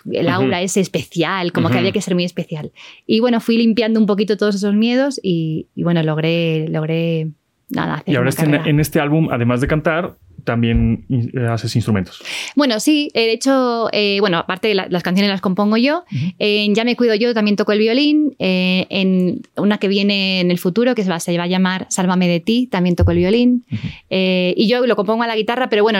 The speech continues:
Speaker 1: el arreglo del, de la grabación se graba en Argentina, los violines sí los grabo yo desde mi estudio,
Speaker 3: Ok.
Speaker 1: y, y bueno, así que lo hacemos así remoto con el productor en Argentina, vamos ahí, "Ah, pues a ver, revi-, escucha, déjame escuchar esto, cambio tal", es muy bonito.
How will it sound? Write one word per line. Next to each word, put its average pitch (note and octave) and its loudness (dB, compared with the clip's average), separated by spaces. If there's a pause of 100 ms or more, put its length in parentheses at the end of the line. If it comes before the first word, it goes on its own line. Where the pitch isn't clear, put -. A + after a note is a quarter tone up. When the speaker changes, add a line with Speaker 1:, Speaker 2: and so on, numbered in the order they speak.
Speaker 1:
el G3+ 2
arreglo G#3+ 2
del, F#3+ 4
de F#3 2
la F#3 0
grabación A3 0
se F3+ 0
graba G3 -2
en F#3+ 0
Argentina, A3+ 0 (300)
los F3 0
violines F#3+ 2
sí G3+ 2
los E3+ 2
grabo F3+ 0
yo F3+ 2
desde F3+ 0
mi F#3 4
estudio, G#3 0 (260)
Speaker 3:
Ok. A2+ -2
Speaker 1:
y, F3 2 (580)
y F#3 2
bueno, G#3+ 4
así G3+ -4
que A3+ 0
lo A3+ 2
hacemos A#3 4
así A3+ 0
remoto A3+ 2
con G3+ 2
el G3 0
productor G3 0
en G#3+ 2
Argentina, G#3 2
vamos G#3+ -2
ahí, A3 2 (180)
"Ah, B3+ 0
pues C4+ 0
a B3 2
ver, C4+ 2
revi-, C4 2
escucha, C4+ 0
déjame C4+ 2
escuchar B3 2
esto, C#4+ 0
cambio A3 0
tal", C4+ -2 (420)
es G#3 0
muy A#3+ 4
bonito. F#3 0